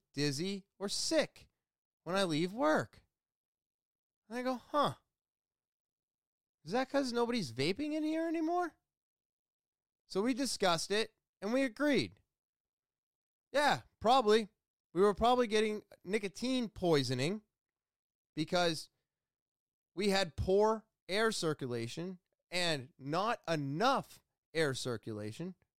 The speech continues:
for people to physically vape inside the store. So, before the mask mandates went away, we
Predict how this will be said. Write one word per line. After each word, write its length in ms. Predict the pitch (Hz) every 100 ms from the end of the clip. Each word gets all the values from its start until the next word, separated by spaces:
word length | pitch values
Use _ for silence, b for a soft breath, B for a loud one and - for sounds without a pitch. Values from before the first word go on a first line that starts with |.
| -
for 140 | 233
people 380 | - 165 170 185
to 160 | 214
physically 560 | 196 143 135 160 190 208
vape 380 | 139 127 135 - -
inside 500 | 202 180 123 95 127
the 80 | 175
store. 480 | - 277 247 104 _ _ _ _ _ _ _ _ _ _ _ _ _
So, 520 | - - 247 170 170 196 -
before 640 | 147 - 202 262 269 269 _ _ _ _ _ -
the 80 |
mask 460 | 131 160 254 277 -
mandates 760 | 143 135 123 117 113 151 - -
went 280 | - 147 135 -
away, 720 | 117 95 127 220 147 107 185 _ _ _ _ _ _ _ _ _ _ _ _ _ _ _ _ -
we 480 | 143 214 254 247